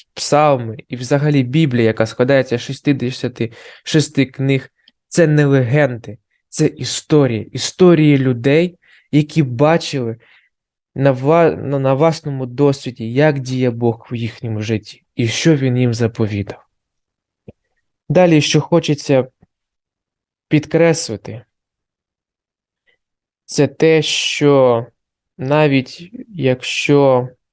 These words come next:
ми бачимо з вами опис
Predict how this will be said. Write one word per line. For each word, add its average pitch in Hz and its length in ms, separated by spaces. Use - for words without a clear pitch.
ми 120 200
бачимо 117 640
з - 140
вами 107 420
опис 131 840